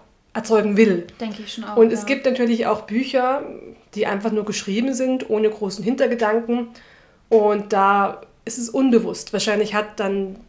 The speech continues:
Speaker 1: der Schriftsteller, die Schriftstellerin einfach unbewusst irgendwie was gefühlt und das dann so wieder hineingeschrieben. Aber im besten Fall überlegt sich die Person vorher, was möchte ich dann gerne, was könnte ich erzeugen?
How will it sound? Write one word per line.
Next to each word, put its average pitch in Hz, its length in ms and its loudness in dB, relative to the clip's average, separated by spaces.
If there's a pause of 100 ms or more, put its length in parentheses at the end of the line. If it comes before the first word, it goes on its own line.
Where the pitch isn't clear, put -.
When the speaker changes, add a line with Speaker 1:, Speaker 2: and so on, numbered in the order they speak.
(600)
Speaker 1:
der 196 160 2
Schriftsteller, 240 680 0
die 208 100 0
Schriftstellerin 226 680 0
einfach 196 220 -6
unbewusst 220 680 0
irgendwie 202 460 -2
was 190 140 -8
gefühlt 277 560 0 (280)
und 226 140 2
das 214 140 0
dann 220 160 0
so 208 240 2
wieder 214 100 4
hineingeschrieben. 185 1000 -2 (840)
Aber 202 440 0
im 202 120 -4
besten 233 400 -2
Fall 220 400 2
überlegt 220 600 0
sich - 300 -10
die 208 100 -10
Person 190 360 -6
vorher, 175 380 -6
was 196 240 -4
möchte 226 340 -4
ich 233 160 -10
dann 240 160 -4
gerne, 226 400 0
was - 240 -8
könnte 269 400 0
ich - 180 -8
erzeugen? 240 540 -4